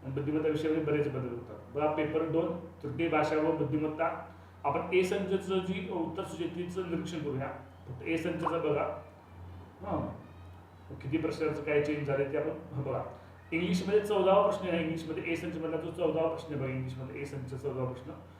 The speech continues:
त्या प्रश्नाचं एक व दोन दोन्ही उत्तर दिलेत बघा. म्हणजे इंग्लिशमधल्या ए संचमधल्या चौदावा प्रश्न ज्यांनी लिहिलेला आहे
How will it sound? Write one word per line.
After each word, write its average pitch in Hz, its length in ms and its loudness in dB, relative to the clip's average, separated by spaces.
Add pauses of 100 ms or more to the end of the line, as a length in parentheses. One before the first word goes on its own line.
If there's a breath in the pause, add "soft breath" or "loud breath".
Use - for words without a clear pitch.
(220 loud breath)
त्या 226 120 8
प्रश्नाचं 185 480 0
एक 180 240 2
व 185 60 4
दोन 165 360 2
दोन्ही 175 280 2
उत्तर 185 240 2
दिलेत 143 360 0
बघा. - 320 -8 (680 loud breath)
म्हणजे 135 260 0
इंग्लिशमधल्या 170 840 2
ए 190 80 8
संचमधल्या 170 680 0
चौदावा 165 400 4
प्रश्न 175 300 -2
ज्यांनी 156 280 -4
लिहिलेला 135 260 -2
आहे - 80 -8